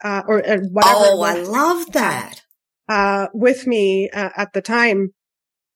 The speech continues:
Speaker 1: Uh, and so I just started collecting them. And, uh,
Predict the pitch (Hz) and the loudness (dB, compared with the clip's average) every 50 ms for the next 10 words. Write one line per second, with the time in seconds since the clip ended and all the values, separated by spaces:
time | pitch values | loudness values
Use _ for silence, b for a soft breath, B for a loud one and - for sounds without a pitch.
0 | _ _ _ _ _ _ - - - - 233 233 233 233 226 220 240 254 254 294 | _ _ _ _ _ _ -14 -10 -6 -4 -2 -2 0 -2 -2 0 -2 0 2 2
1 | 285 277 311 311 - 339 311 269 254 247 - - 247 233 247 277 269 - - 302 | 2 2 0 0 0 0 0 0 -2 -4 -6 -4 -2 0 0 -2 -2 -2 -2 -2
2 | 302 294 254 214 202 202 196 185 196 - 226 240 233 226 233 233 226 226 226 233 | 0 0 -2 -2 -4 -4 -6 -8 -8 -6 -4 -4 -2 -2 -2 -2 -2 -4 -4 -4
3 | 233 233 233 B B B B B B B B B _ - 233 233 220 214 | -6 -6 -10 B B B B B B B B B _ -4 -2 -2 -2 -2